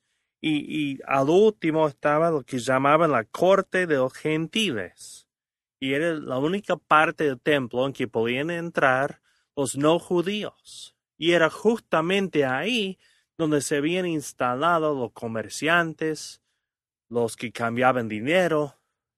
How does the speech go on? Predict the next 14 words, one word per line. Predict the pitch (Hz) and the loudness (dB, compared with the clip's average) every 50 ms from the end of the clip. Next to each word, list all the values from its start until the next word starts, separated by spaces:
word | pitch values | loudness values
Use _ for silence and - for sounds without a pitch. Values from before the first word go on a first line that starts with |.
| _ - | _ -10
y, | - 143 139 | -8 -8 -8
y | 139 - 139 143 135 127 _ _ _ _ _ _ - | -6 -8 -10 -10 -12 -14 _ _ _ _ _ _ 2
todo | 180 196 196 190 185 180 | 4 4 4 4 2 0
lo | 156 | -2
que | - 147 | -2 -2
estaban | 135 - 160 160 160 151 | 0 2 2 2 2 -2
comprando | 143 - 147 139 131 127 120 - 165 165 180 190 185 180 165 | -2 0 2 2 2 0 0 4 6 6 8 6 4 2 0
y | 143 | 0
vendiendo. | 127 127 123 120 120 120 151 185 208 208 190 156 127 117 107 104 - _ _ _ _ _ _ _ - | 0 -2 -4 -4 -4 -4 0 2 2 2 2 2 0 0 -2 -2 -6 _ _ _ _ _ _ _ -4
Entonces | 175 160 147 180 190 196 180 - 165 - | -4 -2 2 2 2 2 0 -4 -6 -4
el | - 160 151 | -4 -4 -2
templo | - - 214 220 202 175 135 - 131 139 143 151 151 _ - - - _ | 4 4 4 4 4 0 -2 0 4 4 4 4 2 _ -18 -20 -20 _
debía | - 147 151 143 143 135 151 233 269 285 262 190 143 | 2 6 6 6 6 4 2 0 2 2 2 2 0
ser | 117 - - - 127 117 117 120 135 - - - | 0 -2 -2 -2 0 0 0 0 0 -2 -4 -8